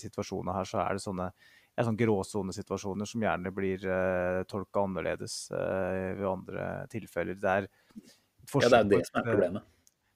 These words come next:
Speaker 1: et kvelertak fra Xhaka, for eksempel, på Burnley, som, eh, for meg, eh,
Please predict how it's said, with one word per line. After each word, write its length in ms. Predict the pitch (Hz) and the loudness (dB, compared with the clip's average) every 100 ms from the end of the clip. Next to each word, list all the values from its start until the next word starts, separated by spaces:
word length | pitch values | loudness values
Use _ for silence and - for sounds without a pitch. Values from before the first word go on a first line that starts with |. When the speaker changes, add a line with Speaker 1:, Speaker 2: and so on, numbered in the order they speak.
| _ | _
Speaker 1:
et 100 | 120 | -2
kvelertak 520 | 139 117 101 104 104 | 4 6 6 2 2
fra 160 | - 110 | 0 -4
Xhaka, 260 | 104 95 - | 0 -2 -2
for 60 | 101 | -4
eksempel, 260 | 98 95 | -4 -4
på 120 | 101 101 | -6 0
Burnley, 300 | 95 90 98 | 0 0 -4
som, 300 | - 98 95 _ - - _ _ _ _ - | -4 -4 -6 _ -20 -20 _ _ _ _ -6
eh, 340 | 98 98 98 95 - _ _ _ _ _ _ _ _ _ _ _ _ - - | 0 0 0 -2 -8 _ _ _ _ _ _ _ _ _ _ _ _ -14 -8
for 120 | 147 143 | 4 8
meg, 420 | 120 123 127 107 - | 10 8 6 0 -6
eh, 840 | 123 113 117 113 113 113 113 113 | 0 4 4 4 4 4 2 2